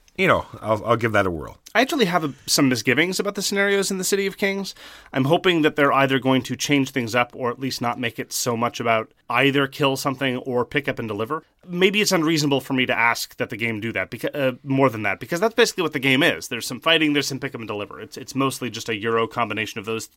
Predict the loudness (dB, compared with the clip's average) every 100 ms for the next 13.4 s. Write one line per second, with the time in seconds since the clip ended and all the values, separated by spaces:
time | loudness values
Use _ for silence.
0 | _ -12 -4 0 2 0 -6 -16 -8 0
1 | 2 4 2 2 0 -2 -2 -2 -6 _
2 | _ -18 -14 -6 -6 -2 0 0 -2 -6
3 | -6 -6 -8 -12 -20 -20 -20 -6 -4 0
4 | 0 4 6 4 2 -20 -20 _ -6 0
5 | 0 2 2 2 -2 0 0 0 -2 -2
6 | 0 -2 -4 -6 -4 -2 0 -2 -2 2
7 | 4 2 _ -14 -14 -14 -4 -2 2 0
8 | 0 -4 -2 0 -2 -2 -6 -4 -6 -6
9 | -4 -6 -6 -8 -8 -10 -16 -20 -20 -20
10 | _ _ 0 2 2 0 -2 -2 -2 -2
11 | -2 -2 -2 -2 -2 -2 -4 -4 0 2
12 | 2 0 -2 2 0 0 0 0 0 0
13 | 2 4 2